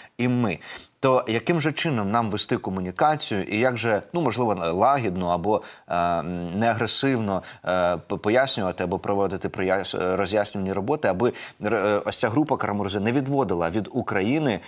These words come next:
е, увагу, аби ми зосереджувалися все-таки на російсько-українській війні, і коли вона закінчиться, можливо, потім будемо розбиратися, допомагати так званим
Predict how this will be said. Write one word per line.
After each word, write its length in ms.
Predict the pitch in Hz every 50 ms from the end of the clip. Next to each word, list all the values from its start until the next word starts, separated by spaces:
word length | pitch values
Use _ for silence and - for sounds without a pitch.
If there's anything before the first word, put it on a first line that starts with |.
| - - _ -
е, 320 | 87 90 92 92 87 82
увагу, 600 | - - 143 117 98 117 113 92 85 76 80 82
аби 200 | 82 87 95 120
ми 120 | 117 117 107
зосереджувалися 1040 | 95 113 - - 123 117 123 120 107 - 98 92 90 87 82 - - 95 87 80 - - - -
все-таки 320 | - 120 110 - - 110
на 240 | 101 110 104 98 - -
російсько-українській 960 | 101 104 110 - - 123 113 - - 113 - 110 110 107 104 - - 110
війні, 400 | 101 107 117 131 156 170 170 - -
і 40 | -
коли 200 | - - 110 107
вона 200 | 104 107 104 98
закінчиться, 540 | 92 98 - 110 110 - 170 151 - 127 - 87
можливо, 340 | 98 95 85 92 90 87
потім 440 | 85 - - 151 156 147 - 104 87 - - -
будемо 280 | - 107 107 98 95 95
розбиратися, 640 | 92 90 82 80 98 - 139 143 - 107 - - 87
допомагати 560 | 78 80 - - 92 90 101 120 127 - 104
так 160 | 85 90 82 85
званим 320 | 104 113 117 110 104 92